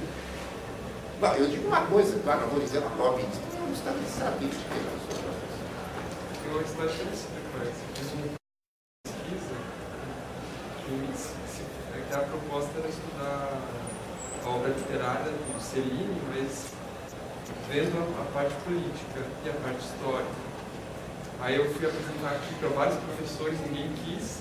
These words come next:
Speaker 1: Porque é literário?
Speaker 2: Mandaram pra lá, aí lá também ninguém quis. Aí acabei desistindo.
Speaker 1: Ah, eu sei uma história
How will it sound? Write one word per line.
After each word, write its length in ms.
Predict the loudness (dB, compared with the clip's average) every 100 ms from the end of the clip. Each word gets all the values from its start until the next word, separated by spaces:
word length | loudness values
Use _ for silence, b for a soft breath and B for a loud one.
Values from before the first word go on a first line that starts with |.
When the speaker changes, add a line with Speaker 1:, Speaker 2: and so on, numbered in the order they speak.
| -6
Speaker 1:
Porque 180 | -2 4
é 40 |
literário? 600 | 6 8 10 10 10 8
Speaker 2:
Mandaram 440 | 6 8 8 6
pra 80 | 4
lá, 420 | 6 8 8 6 4
aí 160 | 2 2 0 0
lá 240 | 4 6 6
também 240 | 4 4
ninguém 300 | 4 4 2
quis. 420 | 0 -2 -2 -4 -4 -6 -4 -2
Aí 60 | -2
acabei 220 | 0 0
desistindo. 520 | 2 2 2 -2 -4 -4 -4 -6 -4 6
Speaker 1:
Ah, 500 | 12 12 12 12 10
eu 80 | 8
sei 180 | 8 10
uma 140 | 10
história 500 | 8 6 10 12 12